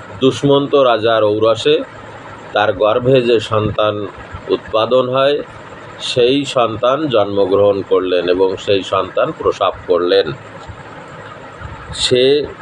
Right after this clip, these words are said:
সমতেজী, অর্থাৎ তার পিতা যেমন তেজস্বী ছিল, সমতেজস্বী, দীপ্তাগ্নি মানে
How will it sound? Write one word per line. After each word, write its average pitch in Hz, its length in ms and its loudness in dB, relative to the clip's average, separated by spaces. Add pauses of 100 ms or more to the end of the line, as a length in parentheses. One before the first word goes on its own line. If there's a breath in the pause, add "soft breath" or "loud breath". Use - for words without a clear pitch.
(880)
সমতেজী, 120 1500 2 (1200)
অর্থাৎ - 360 -2
তার 117 140 2 (100)
পিতা 117 320 0
যেমন 110 480 0
তেজস্বী 104 520 2
ছিল, - 200 -8 (1160)
সমতেজস্বী, 113 1000 2 (520)
দীপ্তাগ্নি 120 760 0
মানে 110 360 2